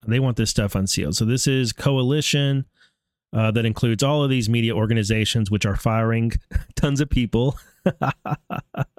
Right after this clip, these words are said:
Uh, I love that.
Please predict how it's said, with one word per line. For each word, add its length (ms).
Uh, 440
I 60
love 260
that. 300